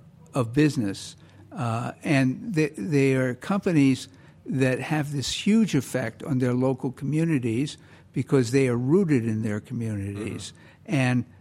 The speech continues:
Speaker 1: they, they really sort of become a, an important part of the fabric of the communities where they're located. Uh, and they, they, they provide much of the texture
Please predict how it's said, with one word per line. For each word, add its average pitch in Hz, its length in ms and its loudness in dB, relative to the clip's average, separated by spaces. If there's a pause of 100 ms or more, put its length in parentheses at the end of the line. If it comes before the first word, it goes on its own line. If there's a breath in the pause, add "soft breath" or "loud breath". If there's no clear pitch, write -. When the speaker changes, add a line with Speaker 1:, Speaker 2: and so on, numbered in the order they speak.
(260 soft breath)
Speaker 1:
they, 143 280 4
they 175 440 0
really 160 580 2
sort 147 260 0
of 127 140 -2 (540 loud breath)
become 160 580 2 (240)
a, 139 200 -4 (260)
an 127 140 -2
important 160 520 0
part 139 260 0
of 117 120 -2
the 123 60 -6
fabric 151 600 -2 (460 soft breath)
of 123 200 -8
the 131 60 -2
communities 135 720 2
where 123 140 0
they're 120 160 0
located. 120 720 -4 (440 loud breath)
Uh, 120 380 -6 (120)
and 127 220 0
they, 127 280 0 (320 loud breath)
they, 147 300 -4 (100)
they 139 180 -2
provide 147 600 0
much 143 300 0
of 143 120 2
the 117 100 -2
texture 123 760 -6